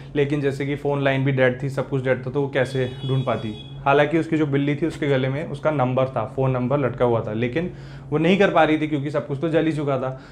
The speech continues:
So finally उसने उसको ढूंढा, उसको उसको बिल्ली दे दी, and finally जो right, जो हमारा जो बॉय है उसको लगता है कि उसकी जो life है वो वापस से positive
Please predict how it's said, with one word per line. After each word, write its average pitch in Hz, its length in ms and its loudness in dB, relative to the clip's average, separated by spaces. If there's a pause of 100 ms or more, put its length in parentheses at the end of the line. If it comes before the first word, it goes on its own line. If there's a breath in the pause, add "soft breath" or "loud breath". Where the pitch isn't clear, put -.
(120 loud breath)
So - 100 -4
finally 156 420 2
उसने 156 200 -2
उसको 151 180 -4
ढूंढा, 143 320 4
उसको 143 280 -4
उसको 131 180 -8
बिल्ली 143 300 0
दे 143 120 -2
दी, 143 180 -2
and 151 120 -4
finally 165 440 6
जो 175 140 6
right, 135 340 2
जो 131 300 4
हमारा 123 260 2
जो 120 140 0
बॉय 127 280 4
है 156 180 0
उसको 151 260 -4
लगता 139 280 0
है 147 80 2
कि 151 100 -2
उसकी 147 200 -4
जो 147 100 2
life 135 340 0
है 147 60 0
वो 139 140 -2
वापस 131 320 -2
से 170 80 -4
positive 135 600 0